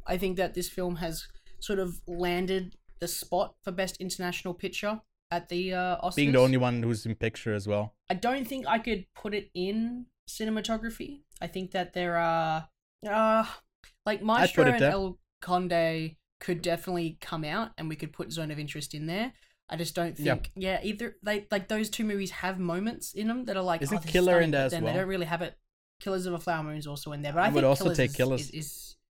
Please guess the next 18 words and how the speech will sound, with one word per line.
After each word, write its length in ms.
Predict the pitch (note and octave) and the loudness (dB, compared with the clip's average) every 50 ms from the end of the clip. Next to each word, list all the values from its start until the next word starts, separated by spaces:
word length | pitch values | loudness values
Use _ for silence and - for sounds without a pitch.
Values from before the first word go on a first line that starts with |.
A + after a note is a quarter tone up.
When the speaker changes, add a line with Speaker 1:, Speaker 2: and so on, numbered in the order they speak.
| _ _ _ _ _ _ - - | _ _ _ _ _ _ -4 2
Speaker 2:
I 100 | - F4 | 6 8
think 160 | D5 E5 E5 | 10 12 12
Speaker 1:
really? 240 | D#5 C#5+ G4+ D#4+ D3+ | 12 12 10 8 6
Speaker 2:
it's, 80 | - - - | 0 -6 -4
Speaker 1:
I 100 | - - | 2 6
think 120 | C5 C5+ | 6 8
Speaker 2:
I, 80 | - - | 8 8
Speaker 1:
Killers 200 | - F#4+ F#4 D4+ | 8 8 8 6
is 60 | A#3 | 6
Speaker 2:
I 220 | - - - D#3 | 4 4 6 6
Speaker 1:
fucking 180 | D3 B3 C4 A#3+ - | 6 6 6 6 6
Speaker 2:
wasn't 240 | A#2+ F#3+ F3 D#3+ D3+ | 4 4 2 0 2
Speaker 1:
good. 400 | G3 C4+ A4 A#4 A#3 D#3+ - - _ _ _ _ _ _ _ - | 2 4 4 4 2 0 -4 -14 _ _ _ _ _ _ _ -10
Speaker 2:
Yeah, 380 | A#2 A#2 A2 A2 G#2+ G2+ G2 - | -6 -4 -2 0 0 -2 -2 -2
I 60 | - | -2
think 180 | B2 - A#2 G#2 | 0 0 2 0
it's 120 | B2 - - | 0 -2 2
good. 420 | - F3 G3 C3 A#2+ B2+ C3+ C3+ | 6 8 8 8 8 6 2 -2